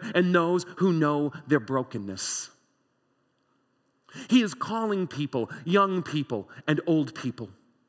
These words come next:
sons and daughters, young men and old men, and young women and old women too.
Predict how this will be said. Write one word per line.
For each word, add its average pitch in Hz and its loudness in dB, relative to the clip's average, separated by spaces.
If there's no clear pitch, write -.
sons 120 0
and 139 0
daughters, 120 -2
young 196 2
men 120 0
and 160 0
old 185 4
men, 92 -4
and 98 -10
young 98 -6
women 107 -8
and 104 -10
old 98 -12
women 98 -14
too. 90 -14